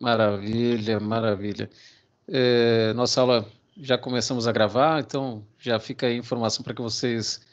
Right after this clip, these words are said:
possam consultar aí no momento posterior, tirar dúvidas, enfim, aqueles que não conseguiram assistir ao vivo,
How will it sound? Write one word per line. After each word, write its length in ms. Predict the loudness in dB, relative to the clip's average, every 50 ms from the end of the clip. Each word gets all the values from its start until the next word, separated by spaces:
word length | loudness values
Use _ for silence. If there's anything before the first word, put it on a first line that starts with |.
| _ _ _ _ -20 _ -2
possam 400 | 0 0 0 0 -2 -4 -4 -6
consultar 640 | -8 -6 -6 -6 -4 -4 -4 -6 -4 2 4 4 4
aí 60 | 4
no 60 | 4
momento 320 | 0 0 0 -2 -2 -4 -6
posterior, 680 | -8 -6 -6 -6 -6 -6 -6 -2 0 2 4 4 2 2
tirar 300 | 0 2 4 4 4 2
dúvidas, 600 | 0 0 2 4 4 4 2 2 0 0 0 0
enfim, 360 | -2 -4 -2 -2 0 0 0
aqueles 220 | 0 0 -2 -2
que 80 | -2 -4
não 80 | -4
conseguiram 440 | -2 -4 -4 -2 -2 0 0 2 2
assistir 340 | 2 0 -2 -6 -2 2 4
ao 100 | 4 4
vivo, 320 | 4 2 0 0 0 -2